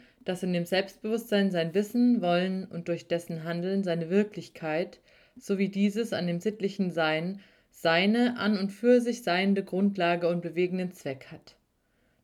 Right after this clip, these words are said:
Der zur vorhandenen Welt und zur Natur des Selbstbewusstseins gewordene Begriff der Freiheit. Dreiundvierzig. In dem diese Einheit des Begriffs, des Willens und seines Daseins,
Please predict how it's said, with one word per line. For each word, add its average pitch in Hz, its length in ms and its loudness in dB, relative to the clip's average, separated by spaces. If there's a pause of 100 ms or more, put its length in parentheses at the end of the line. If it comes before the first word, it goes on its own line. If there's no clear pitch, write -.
Der 170 120 2
zur 180 140 -2
vorhandenen 226 680 2
Welt 160 320 4
und - 160 -10
zur 190 120 -4
Natur 180 320 2
des 226 200 0
Selbstbewusstseins 180 840 -2
gewordene 175 460 2
Begriff 196 400 -4
der 165 140 -2
Freiheit. - 680 -10 (880)
Dreiundvierzig. 170 960 -4 (320)
In 170 180 -6
dem 185 240 0
diese 175 260 -2
Einheit 185 380 0
des 190 120 -6
Begriffs, 214 600 -2 (240)
des - 180 -16
Willens 220 420 4
und 175 140 -8
seines 170 300 -4
Daseins, 151 760 -4